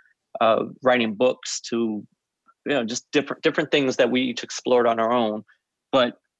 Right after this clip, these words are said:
when Buck and I get together and, and, you know, we're in a room,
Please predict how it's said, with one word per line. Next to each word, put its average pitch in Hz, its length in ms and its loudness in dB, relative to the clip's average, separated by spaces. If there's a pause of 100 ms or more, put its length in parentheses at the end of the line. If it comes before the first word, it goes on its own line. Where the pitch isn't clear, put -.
(880)
when 135 300 0
Buck 143 240 2
and 143 100 0
I 139 140 2
get 131 180 -4
together 131 600 0 (120)
and, 120 300 -12
and, 117 460 -10
you 131 80 -12
know, 123 100 -4
we're 127 140 0
in 120 80 0
a 120 60 0
room, 131 380 0